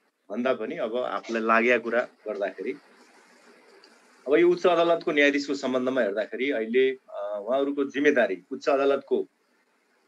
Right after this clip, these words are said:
अ, क्षेत्राधिकार, उसको भूमिका हेर्ने हो भने संविधानले अत्यन्तै महत्त्वपूर्ण भूमिका दिएको छ। किन भन्दा उसले चाहिँ सार्वजनिक सरोकारका मुद्दाहरू पनि हेर्छ। अब मौलिक हकको चाहिँ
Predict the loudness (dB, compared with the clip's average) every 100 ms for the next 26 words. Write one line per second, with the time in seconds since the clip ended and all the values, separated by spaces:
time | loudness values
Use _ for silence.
0 | -10 -10 -6 -2 2 2 2 2 2 4
1 | 2 -2 -4 -6 -2 -2 2 4 4 2
2 | 0 0 -2 -4 -4 -2 -2 -4 -4 -6
3 | -8 -8 -6 -6 -6 -8 -8 -8 -10 -8
4 | -10 -12 _ _ -6 0 2 2 0 -6
5 | -6 _ _ _ _ _ _ _ _ -4
6 | -2 0 0 0 0 0 -2 -2 -2 0
7 | 0 -2 -2 -2 0 -2 -4 -10 -12 -4
8 | -2 0 -2 -4 -2 -4 -4 -10 -12 _
9 | _ _ _ _ _ _ _ _ -12 0
10 | 4 4 4 2 0 2 2 2 0